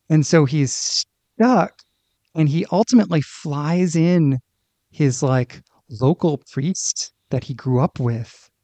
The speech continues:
And he has to sit there as the minute ticks by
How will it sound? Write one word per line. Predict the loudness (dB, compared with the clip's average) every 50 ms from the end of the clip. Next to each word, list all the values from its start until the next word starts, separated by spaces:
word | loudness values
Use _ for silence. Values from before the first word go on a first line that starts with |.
| _ _ -4
And | 0 0
he | 2 4
has | 2 2 2 0
to | -4 -6
sit | -6 -4 -2 -2 -2 -2 _
there | -2 0 0 2 0 0 -2 -4 -6 -8 _ _ _ _ _ _ _ _ _ _ _ _ _ _ _ _ _ -2
as | 0 0 0 0
the | 0 0
minute | 2 2 2 2 2 0 -4 -8
ticks | -6 -6 -6 -6 -6 -10 -6
by | -2 0 0 0 0 -2 -4 -6 -8 -10